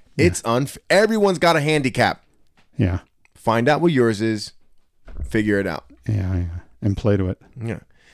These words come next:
Speaker 2: People complain about shit all the fucking time. All right, let's get into the subject. Let's get going.
Speaker 1: Well, I, what I was gonna say is this. Like, I, I needed your advice on something, too. It's like, I don't know what the hell to do with myself these days.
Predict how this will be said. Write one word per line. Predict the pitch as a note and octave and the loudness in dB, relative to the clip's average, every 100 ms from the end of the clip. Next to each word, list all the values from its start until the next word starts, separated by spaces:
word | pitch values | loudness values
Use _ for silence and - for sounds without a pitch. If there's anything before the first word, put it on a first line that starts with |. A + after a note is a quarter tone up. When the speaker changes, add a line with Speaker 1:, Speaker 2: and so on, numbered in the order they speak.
| _ _ - - | _ _ -20 -10
Speaker 2:
People | D3 D#3 | -6 -4
complain | D#3+ D#3 - C#3+ | -2 -4 -2 -2
about | C3 G2 | 0 -2
shit | - G2 | -4 -6
all | G2+ | -6
the | - | -8
fucking | - F#2 - | -10 -10 -10
time. | F#2 E2+ E2+ - _ - | -12 -12 -14 -18 _ -6
All | |
right, | G2+ - | -4 -4
let's | C3+ | -4
get | - A2+ | 0 -2
into | G2 | -2
the | F2+ | -8
subject. | - D#2 - A2+ | -8 -10 -10 -8
Let's | A2+ - | -8 -6
get | A#2 G2 | -4 -4
going. | F#2 E2+ F#2+ - | -6 -10 -14 0
Speaker 1:
Well, | B2 B2 F2 | 6 6 6
I, | G#2+ | 0
what | A2 C3+ | -2 2
I | A#2+ | 4
was | A2 | 4
gonna | G#2+ G2 | 2 0
say | - F2+ | 0 -2
is | F2 F#2 | 0 0
this. | F2+ F2 | 0 0
Like, | G2 F#2 | -2 -2
I, | G2 G#2 | 0 2
I | G#2+ | 4
needed | A2+ G#2 | 6 6
your | F#2+ | 4
advice | F2+ E2+ F2+ F#2 | 2 0 -2 -2
on | F2+ | -4
something, | F2 F#2+ - F2+ | -2 -4 -2 -2
too. | - F#2+ | 2 2
It's | F2+ | 2
like, | G#2 G2 _ - _ _ _ _ _ _ _ - | -2 -6 _ -20 _ _ _ _ _ _ _ -10
I | A2 | -4
don't | C#3 E3+ | 0 2
know | |
what | C#3+ B2 | 2 0
the | G#2+ | 0
hell | G2+ | 0
to | G2+ | 0
do | E2+ G2 | 0 0
with | F#2+ | 0
myself | F#2 F2+ - F#2 | -2 -4 -2 -2
these | - G#2+ | 0 -2
days. | G2+ G#2 G2+ | 0 0 0